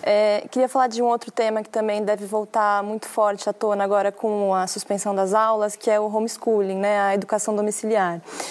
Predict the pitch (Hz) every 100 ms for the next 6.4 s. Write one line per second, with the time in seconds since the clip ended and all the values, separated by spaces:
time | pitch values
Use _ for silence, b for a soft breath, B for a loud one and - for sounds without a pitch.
0 | B B 208 208 208 202 196 190 180 196
1 | 202 - 226 240 233 226 214 214 220 220
2 | 220 226 - 220 - 269 254 214 196 226
3 | 214 214 220 220 214 208 208 220 208 -
4 | 208 - 214 214 202 202 233 262 262 214
5 | 208 214 208 - 220 202 - 190 214 196
6 | 240 262 240